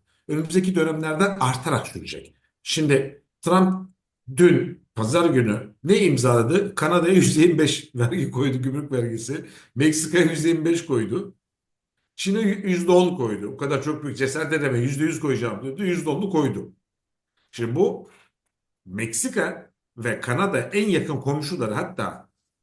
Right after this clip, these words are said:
beraber hareketli, her şeyde beraber hareketli. İki ülkeye niye yüzde yirmi beş vergi koydu?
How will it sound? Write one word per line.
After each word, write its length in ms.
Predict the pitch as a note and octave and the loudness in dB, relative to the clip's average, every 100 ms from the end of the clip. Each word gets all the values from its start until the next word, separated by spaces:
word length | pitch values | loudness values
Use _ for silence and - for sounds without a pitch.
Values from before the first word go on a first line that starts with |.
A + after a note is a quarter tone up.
| - | -6
beraber 380 | A2 B2 G#3+ | -2 0 2
hareketli, 520 | F3+ D#3 A#2+ B2 A#2+ A#2+ | 4 4 2 0 -4 -4
her 100 | E3+ | -4
şeyde 240 | F3 D3+ | -4 -2
beraber 260 | C#3 C#3 E3+ | 0 0 0
hareketli. 360 | C3+ A#2+ A#2 | -2 -2 -6
İki 160 | A#2 G#3+ | -4 -2
ülkeye 360 | G3 F#3 C#3+ | -2 -2 -2
niye 140 | C3 A3+ | -2 0
yüzde 220 | C4+ G3 | -2 0
yirmi 140 | E3+ | 0
beş 160 | C3+ C3+ | -2 -4
vergi 180 | B2+ A#2+ | -6 -4
koydu? 280 | C3 B2+ | -6 -6